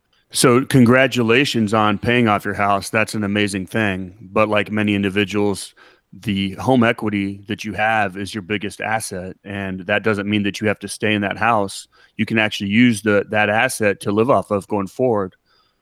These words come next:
Uh, especially many of these people that have, all their kids have moved out and they have this massive house where three bedrooms aren't being used.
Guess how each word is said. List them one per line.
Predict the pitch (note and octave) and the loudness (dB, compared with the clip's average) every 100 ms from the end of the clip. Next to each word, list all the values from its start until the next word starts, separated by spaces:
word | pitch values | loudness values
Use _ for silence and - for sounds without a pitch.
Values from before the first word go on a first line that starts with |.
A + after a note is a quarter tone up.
| _ - | _ -8
Uh, | G2 F#2+ | -4 -4
especially | - C#3+ E3 B2+ A2+ G#2 | -2 0 2 2 2 2
many | G#2 A2+ A2+ | 2 2 2
of | G#2+ | 0
these | G2+ | -4
people | - A2+ G#2+ | -4 -2 0
that | G#2 G2 | -2 -2
have, | G2+ G#2+ G#2 G2 - - _ _ _ - | 0 0 0 -2 -8 -18 _ _ _ -4
all | A2 A2 | 0 2
their | G2 | 0
kids | - A2+ | 0 0
have | A2+ G#2 | 0 0
moved | A#2 A2+ G#2+ | 2 2 2
out | A2+ B2+ G#2+ - | 2 4 2 -4
and | G#2 | -4
they | G#2 | -2
have | G#2+ G#2 | 0 -2
this | G2+ - | -4 -4
massive | A2 G#2+ G#2+ G2+ | -2 -2 -4 -4
house | A2+ A2+ A#2+ - | 2 2 2 -2
where | G#2 | -8
three | - A#2+ | -2 -2
bedrooms | G#2 A2+ A2+ G2+ | 0 0 0 0
aren't | A2 G2+ | 0 0
being | A2 G#2+ | -2 0
used. | A#2 G#2 G#2+ - | 0 0 -4 -12